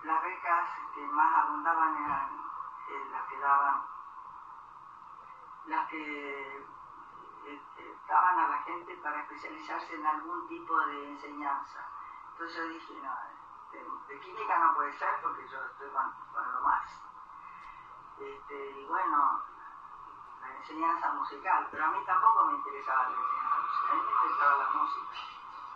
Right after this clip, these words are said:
La música, los intérpretes, el tocar, así que bueno, me presenté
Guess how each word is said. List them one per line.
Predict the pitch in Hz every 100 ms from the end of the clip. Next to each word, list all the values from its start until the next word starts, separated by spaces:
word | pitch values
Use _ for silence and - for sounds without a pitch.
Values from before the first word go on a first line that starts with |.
| - - - - - - - -
La | -
música, | - 190 185 - - 170 - 156 151 151 143 143 143
los | - -
intérpretes, | 143 143 170 170 143 - - 147 - 147 139 139 -
el | - -
tocar, | - - - - - - -
así | - 147 -
que | 143 -
bueno, | - - - - -
me | -
presenté | - - - - - 415 -